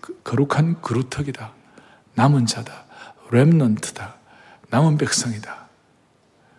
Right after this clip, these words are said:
이것을 우리식으로 말하면 사명받은 사람.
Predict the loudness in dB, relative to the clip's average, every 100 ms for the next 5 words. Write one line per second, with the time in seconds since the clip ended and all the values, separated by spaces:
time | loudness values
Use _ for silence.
0 | _ _ _ _ _ _ 4 6 8 6
1 | 2 4 4 2 -2 -2 -4 -4 -6 -8
2 | -18 _ _ -12 -10 -6 -4 -4 -4 -6
3 | -10 -12